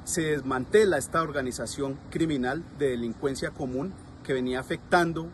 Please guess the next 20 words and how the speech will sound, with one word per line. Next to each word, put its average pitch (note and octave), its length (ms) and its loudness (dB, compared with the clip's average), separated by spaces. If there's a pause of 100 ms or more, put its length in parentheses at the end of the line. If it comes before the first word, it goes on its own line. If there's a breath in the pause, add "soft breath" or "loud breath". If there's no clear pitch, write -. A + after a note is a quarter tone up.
a C3 100 -4
esa C3 200 -4
comunidad B2 500 -2
del D3 140 -2
norte D3 300 -4
del C#3+ 140 -2
departamento A2+ 720 -6
del C3 140 -6
Cauca. - 380 0 (1160 loud breath)
Esta F#3 280 4
estrategia F3 680 2 (180)
judicial F3 680 2
se - 180 0
enmarca D#3+ 580 2 (140)
dentro C#3+ 340 -2
del B2+ 160 -2
direccionamiento B2 840 -2
del F3 100 -2
señor B2+ 260 -4
fiscal D#3 460 -6